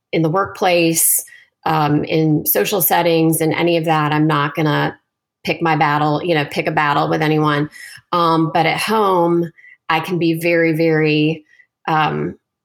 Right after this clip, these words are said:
almost aggressive with my opinions, and,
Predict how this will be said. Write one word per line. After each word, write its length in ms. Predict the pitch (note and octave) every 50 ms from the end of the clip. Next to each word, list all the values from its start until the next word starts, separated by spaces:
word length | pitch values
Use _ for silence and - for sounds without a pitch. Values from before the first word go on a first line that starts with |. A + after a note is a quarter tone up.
| _ _ _ _ _
almost 400 | - F3 E3 E3+ D#3+ D#3 - -
aggressive 680 | - D#3+ D3 E3+ D#3 D#3 D3+ - F#3+ F#3+ G3+ G3+ G3 F#3
with 180 | E3+ F3 D#3+
my 580 | E3 E3 D#3 D3 D3 C#3+ C#3+ D3 D3+ D#3+ F3 - -
opinions, 800 | D#3 D3 - F#3 F3+ F3+ F3+ F3+ F3 F3 F3 F3 F3 E3+ - - -
and, 460 | E3 D#3+ D#3 D3+ D3+ D#3 D#3 E3 E3